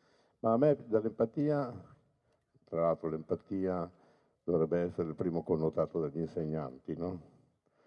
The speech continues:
Io sostengo che gli insegnanti per andare a insegnare dovrebbero essere sottoposti a un test di personalità che verifica se sono o non sono empatici.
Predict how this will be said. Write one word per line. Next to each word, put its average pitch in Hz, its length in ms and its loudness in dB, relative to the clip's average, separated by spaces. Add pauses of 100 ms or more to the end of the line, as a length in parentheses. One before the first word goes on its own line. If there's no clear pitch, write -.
(220)
Io 87 280 4
sostengo 82 640 0
che 82 140 -4
gli 85 80 -2
insegnanti 82 680 -6
per 92 160 -2
andare 82 360 -2
a - 20 -2
insegnare 85 560 -4
dovrebbero 80 500 4
essere 82 280 0
sottoposti - 600 -2
a 85 40 -2
un 78 100 -8
test - 260 -4
di 78 100 -6
personalità 78 840 -4 (640)
che 78 100 -2
verifica 80 560 -4
se 90 160 -2
sono 85 440 0
o 110 120 0
non 98 160 -4
sono 78 460 -6
empatici. - 680 -6